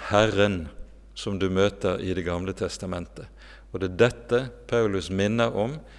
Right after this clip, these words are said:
ved dette ordet. Det er det første vi skal understreke.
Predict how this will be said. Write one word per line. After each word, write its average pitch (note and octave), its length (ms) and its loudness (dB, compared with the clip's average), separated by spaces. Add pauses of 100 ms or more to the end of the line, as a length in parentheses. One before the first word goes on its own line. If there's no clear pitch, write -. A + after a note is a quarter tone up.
(180)
ved G2+ 320 2
dette G2 240 -2
ordet. F#2 320 -4 (920)
Det A#2 100 4
er A2+ 80 4
det - 40 2
første A#2 460 2
vi G2 100 2
skal F2 440 0 (1040)
understreke. F#2+ 720 0